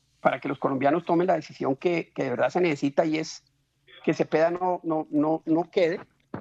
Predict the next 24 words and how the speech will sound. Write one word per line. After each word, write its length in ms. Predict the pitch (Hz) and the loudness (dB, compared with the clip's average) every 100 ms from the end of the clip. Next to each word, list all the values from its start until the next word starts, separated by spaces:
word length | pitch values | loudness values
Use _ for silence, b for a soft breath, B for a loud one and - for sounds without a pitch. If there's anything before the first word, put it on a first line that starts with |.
| - - | -14 -8
Cepeda 380 | - - 139 156 | -6 -2 0 0
no 360 | 180 175 185 - _ _ | 2 2 0 -4 _ _
siga 420 | - - 190 185 | -16 -4 0 2
en 80 | 185 | 0
el 100 | 190 | -2
poder, 460 | 214 202 214 - _ _ _ _ | 0 2 0 -4 _ _ _ _
pero 600 | - 160 151 151 147 143 - | 0 2 2 2 2 -2 0
por 140 | 156 | 0
ahora 240 | 123 131 175 | 2 2 2
lo 100 | 180 | 0
más 200 | 156 185 | -2 -2
importante, 640 | 170 175 - 143 - 190 | -2 -2 -2 -2 0 0
y, 160 | 180 147 | 0 -2
y 80 | 147 | -4
esta 160 | 160 | 0
es 40 | 165 | 0
la 60 | |
última 240 | 165 190 180 | 2 -2 -2
pregunta 300 | 147 135 170 | -4 -2 -2
porque 180 | 165 | -2
tengo 360 | 147 139 175 - - | -4 -2 -2 -4 0
una 300 | 170 175 - | 2 2 0
otra 240 | 151 151 175 | -2 0 0
reunión, 480 | 160 143 147 160 | 0 0 0 0